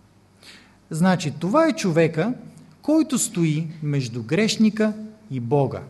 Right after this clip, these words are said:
Тоест, това е човека, който ходатайства за грешника пред Бога и едновременно с това, ам, как да го кажа, отклонява Божият гняв от грешника,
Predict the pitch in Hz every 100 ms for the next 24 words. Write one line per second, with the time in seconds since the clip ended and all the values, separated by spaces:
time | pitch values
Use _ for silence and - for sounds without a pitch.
0 | - - - - 165 123 - - - 147
1 | 151 151 147 156 156 135 151 151 139 -
2 | 131 120 180 214 208 214 185 180 214 208
3 | 226 220 220 226 185 208 226 240 226 -
4 | - 160 147 151 226 262 254 247 - 240
5 | - 226 233 233 - - - - - 202
6 | 185 170 165 - - - - - _ _
7 | _ _ - - 196 180 175 160 175 170
8 | 160 156 156 - 208 190 208 175 165 165
9 | 220 254 170 143 190 214 - 156 139 233
10 | 214 226 170 160 170 165 156 156 - -
11 | - - - - - - _ 143 127 120
12 | 175 180 151 123 165